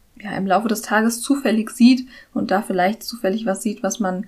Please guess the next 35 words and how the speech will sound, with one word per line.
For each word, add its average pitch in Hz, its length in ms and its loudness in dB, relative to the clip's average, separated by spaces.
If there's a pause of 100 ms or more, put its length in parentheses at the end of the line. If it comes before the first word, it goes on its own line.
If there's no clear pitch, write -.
(180)
dann 185 200 -4
entfernen 233 520 6
möchte, 214 380 0
also - 160 -6
beim 190 160 -6
Skinpicking. 226 680 0 (540)
Dafür 240 320 2
ist 226 100 0
es 226 160 -2
eine 208 80 0
Möglichkeit, 196 600 -4
dass 185 140 -6
man 190 140 -4
zu 190 200 -4
Hause 220 500 2 (220)
auch 190 400 0
eng 220 180 0
anliegende, 196 1000 -2
lange 190 280 2
Kleidung 175 480 -4
trägt, - 480 -12 (140)
damit - 240 -2
man 196 160 0
eben 185 220 -2
gar 180 180 0
nicht 190 240 -2
die 185 100 -2
Hautstellen 175 760 -2 (180)
sieht, 233 440 4 (200)
die - 140 0
einen 180 160 0
potenziell, 175 680 -4 (220)
ja, 170 100 -6
eine 170 100 -4
Skinpicking-Episode 180 1120 -4